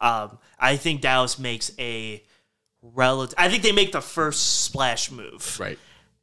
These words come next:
Speaker 1: Either the first one or the one right after Kyrie. Like, it's, like, one of those
Speaker 2: <laughs> Yeah.
Speaker 1: where it's, like, the secondary move to Kyrie getting
Speaker 2: Right.
Speaker 1: moved. So, like, when we talk about it next week, we're gonna, so Kyrie's on, uh, the
Speaker 2: Right,
Speaker 1: Lakers,
Speaker 2: right.
Speaker 1: but Dallas also got this. Like,
Speaker 2: Right.
Speaker 1: they're the second move,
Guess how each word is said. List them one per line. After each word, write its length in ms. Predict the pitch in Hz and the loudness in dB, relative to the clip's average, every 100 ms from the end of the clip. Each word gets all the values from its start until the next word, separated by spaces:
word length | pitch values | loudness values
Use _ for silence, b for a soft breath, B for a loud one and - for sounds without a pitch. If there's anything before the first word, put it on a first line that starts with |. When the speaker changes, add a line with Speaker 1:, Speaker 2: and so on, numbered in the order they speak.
| - | 4
Speaker 1:
Either 220 | 190 180 | 6 6
the 100 | 170 | 2
first 360 | - 220 226 254 | 2 2 2 2
one 160 | 233 | 2
or 80 | 185 | 2
the 80 | 160 | 2
one 180 | 156 143 | 2 2
right 200 | 143 143 | 2 4
after 180 | 135 139 | 2 -2
Kyrie. 480 | - 120 107 - - | -4 -4 -4 -12 -4
Like, 220 | 151 156 | 2 4
it's, 100 | 165 | 4
like, 160 | 220 170 | 4 2
one 220 | 151 165 | 2 4
of 60 | 190 | 6
those 340 | 190 190 190 - | 6 6 2 -6
Speaker 2:
<laughs> 40 | |
Yeah. 100 | - | 2
Speaker 1:
where 120 | 170 | 4
it's, 100 | 156 | 4
like, 160 | 160 143 | 0 -4
the 80 | 127 | -2
secondary 720 | - 151 - 160 160 170 170 | 0 0 -2 -6 -2 0 0
move 280 | 160 175 170 | 0 0 0
to 100 | - | -4
Kyrie 480 | - 143 123 131 143 | 0 0 0 -2 -2
getting 200 | 160 165 | -2 -2
Speaker 2:
Right. 100 | 175 | -2
Speaker 1:
moved. 220 | 190 185 B | -4 -8 B
So, 160 | - 170 | 4 6
like, 140 | 151 | 6
when 80 | 147 | 2
we 100 | 143 | 0
talk 180 | 156 147 | 2 2
about 140 | 147 | 2
it 60 | 143 | 0
next 200 | 143 - | -2 -4
week, 80 | 135 | -4
we're 80 | 135 | -4
gonna, 120 | - | -4
so 120 | - 214 | -6 0
Kyrie's 460 | 247 294 302 233 | 4 4 4 2
on, 220 | 226 208 | 2 4
uh, 320 | 196 185 165 143 | 4 2 0 0
the 80 | 170 | 0
Speaker 2:
Right, 80 | 151 180 214 | 4 4 4
Speaker 1:
Lakers, 420 | 185 131 135 104 | 4 2 0 -2
Speaker 2:
right. 240 | 98 90 - | -2 -4 -4
Speaker 1:
but 160 | 170 185 | -4 2
Dallas 300 | 185 196 185 | 4 4 2
also 240 | 165 147 | -2 -2
got 180 | 135 - | -4 -2
this. 160 | 147 | -4
Like, 220 | 139 151 131 | 0 -2 -2
Speaker 2:
Right. 220 | 104 90 | -2 2
Speaker 1:
they're 160 | 175 175 | 4 4
the 80 | 143 | 4
second 460 | - 135 170 180 | 0 0 -4 -4
move, 340 | 202 208 214 | -2 -2 -4